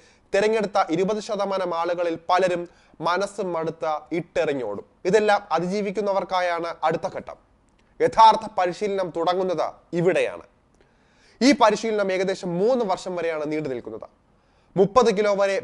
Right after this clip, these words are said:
ഭാരം ഉയർത്തി വെള്ളത്തിലൂടെയും ചതുപ്പ് നിലത്തിലൂടെയും ഓടുക, മരം കോച്ചുന്ന തണുത്ത വെള്ളത്തിൽ കിടന്നുകൊണ്ട് ശത്രുക്കളോട് യുദ്ധം ചെയ്യുക, മലമുകളിൽ ശ്വാസം വിലങ്ങുന്ന സാഹചര്യത്തിൽ വ്യായാമം ചെയ്യുക എന്നിവയൊക്കെ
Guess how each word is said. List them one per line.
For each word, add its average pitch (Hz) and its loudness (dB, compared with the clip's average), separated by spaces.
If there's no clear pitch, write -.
ഭാരം 185 2
ഉയർത്തി 180 -2
വെള്ളത്തിലൂടെയും 190 -2
ചതുപ്പ് 202 0
നിലത്തിലൂടെയും 190 -2
ഓടുക, 170 0
മരം 220 4
കോച്ചുന്ന 214 0
തണുത്ത 214 0
വെള്ളത്തിൽ 185 -2
കിടന്നുകൊണ്ട് 185 -2
ശത്രുക്കളോട് 180 -4
യുദ്ധം 180 -2
ചെയ്യുക, 160 -2
മലമുകളിൽ 196 2
ശ്വാസം 196 0
വിലങ്ങുന്ന 180 -2
സാഹചര്യത്തിൽ 170 -2
വ്യായാമം 175 0
ചെയ്യുക 165 -4
എന്നിവയൊക്കെ 175 0